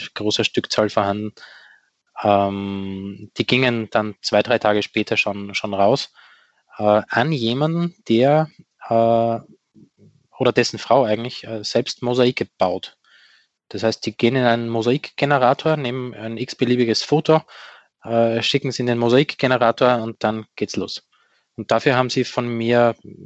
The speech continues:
ungefähr zwanzig Sorten von diesen einmal ein, äh, Teils gekauft. Also nicht die Plates, sondern die Teils. Und, äh, ja, die, die werden sich da jetzt damit abquälen.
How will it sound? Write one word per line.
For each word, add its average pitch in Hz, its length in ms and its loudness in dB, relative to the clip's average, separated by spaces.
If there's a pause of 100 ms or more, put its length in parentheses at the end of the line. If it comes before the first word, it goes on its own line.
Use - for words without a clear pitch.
ungefähr 123 420 0
zwanzig 110 460 -2
Sorten 113 500 0
von 107 220 -8
diesen 107 260 -4
einmal 104 320 2
ein, 101 520 -2 (160)
äh, 95 360 2
Teils 92 440 2
gekauft. - 520 -16 (800)
Also 104 120 -6
nicht 127 200 0
die 117 40 6
Plates, 131 360 4
sondern 107 240 -4
die 101 100 -4
Teils. 143 420 2 (840)
Und, 110 720 -4
äh, 107 480 -6
ja, 120 240 2 (280)
die, 107 320 -4
die 104 200 0
werden 107 200 4
sich - 280 -2
da 107 140 4
jetzt - 280 0
damit 107 240 -2
abquälen. 90 720 -8